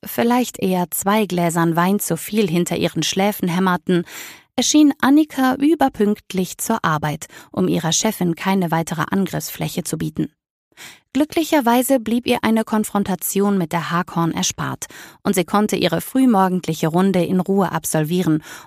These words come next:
und sogar noch einen Kaffee trinken. Den hatte sie heute auch nötig. Bevor sie nach dem Frühstück Herrn Büchners Zimmer betrat, zögerte sie einen Augenblick.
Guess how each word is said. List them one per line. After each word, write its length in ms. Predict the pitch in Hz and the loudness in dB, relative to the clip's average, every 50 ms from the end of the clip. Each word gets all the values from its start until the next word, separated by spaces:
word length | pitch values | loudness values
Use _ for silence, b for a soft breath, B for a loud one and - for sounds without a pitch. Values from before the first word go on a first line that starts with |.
| B - | B -4
und 140 | - 226 - | -2 -2 0
sogar 320 | 240 220 - 214 220 240 | 0 0 2 2 2 4
noch 160 | 240 247 226 | 2 2 0
einen 260 | - - 190 202 208 226 | 0 0 0 0 0 0
Kaffee 320 | - - 165 - - - | -2 -6 -8 -8 -10 -10
trinken. 480 | - - 156 147 - - - 156 156 - _ _ _ _ _ _ _ _ _ - | -6 -4 -6 -6 -4 -4 -4 -4 -4 -6 _ _ _ _ _ _ _ _ _ -4
Den 240 | 185 180 175 165 170 | 0 2 2 2 2
hatte 180 | 170 156 - 165 | 0 -2 -2 -2
sie 140 | 156 180 170 | 0 0 2
heute 320 | 165 175 170 160 - 156 | 4 4 2 2 2 0
auch 120 | 156 156 - | 0 0 2
nötig. 500 | 185 190 175 151 - 165 160 - - - _ _ _ _ _ _ _ _ B B B B B B B - | 2 2 2 0 -4 -8 -10 -10 -14 -18 _ _ _ _ _ _ _ _ B B B B B B B -2
Bevor 340 | - 262 - - 302 311 294 | -2 -2 2 4 4 4 4
sie 120 | 247 254 | 4 4
nach 200 | 247 226 214 - | 4 2 2 2
dem 180 | - 180 180 165 | 2 2 2 2
Frühstück 520 | - - 214 233 - - - 175 - - | 2 0 0 0 2 2 0 -2 0 0
Herrn 200 | 180 165 165 160 | 0 2 2 2
Büchners 460 | 170 202 208 - - 165 160 160 - | 0 0 -2 0 0 0 0 0 -2
Zimmer 300 | - - 277 285 277 226 | -2 2 4 4 4 4
betrat, 480 | 160 160 151 - - 180 180 220 - - B B B B B B | 2 0 -4 -2 0 0 2 0 0 -4 B B B B B B
zögerte 520 | - - - 277 294 - 269 254 - 247 226 | -6 0 2 2 2 2 2 0 2 -2 -2
sie 180 | 208 226 - | -2 -2 -2
einen 240 | - 180 180 196 202 | 0 0 0 0 0
Augenblick. 640 | - 196 202 220 254 262 - 180 170 - - - | 0 -2 0 0 0 0 -2 -6 -12 -14 -16 -20